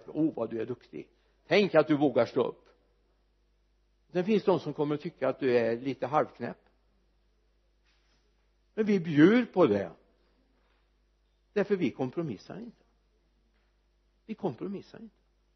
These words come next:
Kärleken till Jesus är värdefull än något annat. I första Petrusbrevets femte kapitel, vers åtta. Ett ord som är viktigt för oss att ha med oss.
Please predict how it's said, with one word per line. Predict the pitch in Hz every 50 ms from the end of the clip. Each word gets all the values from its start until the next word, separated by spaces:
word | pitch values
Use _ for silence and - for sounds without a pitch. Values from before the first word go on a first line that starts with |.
| _ _ _ _ _ _ _ _ _ _ _ _ _ _ _ _ _ _ _ _
Kärleken | - - 190 170 127 123 123 131 139 151
till | 180
Jesus | 180 147 - - 190 - -
är | 127
värdefull | 131 156 170 160 113 87 98 110 - - - 185 190
än | 175 143 123
något | 120 104 - -
annat. | 117 107 95 82 - - _ _ _ _ _ _ _ _ _ _ _ _ _ _ _ _ _ _ _ _ -
I | 165 165
första | 160 - 214 208 180 - - - 175 180 170
Petrusbrevets | - - - 214 202 151 - - 147 143 147 139 - - 143 160 175 202 214 202 170 151 139 143 - - -
femte | - - 190 175 143 120 - - 143
kapitel, | - 156 147 - 156 143 131 - - 135 127
vers | 123 139 127 123 - - -
åtta. | - 151 156 151 - - _ _ - - 147 - - - - _ _ _ _ _ _ _ _ _ _ _ _ _ _ _ _ _ _ _ _ _ _ _ _ _ _ _ _ _ _ _ _ _ _ _ _ _ _ _ _ _ _ _ _ _ _ _ _ _ _ _ _ _ _ _ _ _ _ _ _ _ _ _ _ _ _ _ 50 50 _ _ _ _ 50 50 50 _ _ _ _ _ _ _ _ _ _ _ _ _ _ _ _ _ _ _ _
Ett | - 143 135 - - -
ord | - 151 147 147 143 135 -
som | 143 139
är | 139 139
viktigt | 147 151 143 - - 139 135
för | - 143
oss | 131 131
att | -
ha | 143 139
med | 139 135 135 139
oss. | 139 - - -